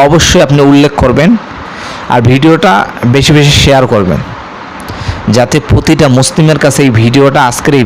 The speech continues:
ভিডিওটা পৌঁছে যায় এবং প্রতিটা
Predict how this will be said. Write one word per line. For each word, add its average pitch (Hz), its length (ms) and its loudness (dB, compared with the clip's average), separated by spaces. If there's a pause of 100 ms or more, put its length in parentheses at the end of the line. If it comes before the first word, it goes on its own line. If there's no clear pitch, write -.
ভিডিওটা 123 320 2 (120)
পৌঁছে 120 360 2
যায় 151 180 2 (960)
এবং 170 200 2 (1000)
প্রতিটা 165 400 0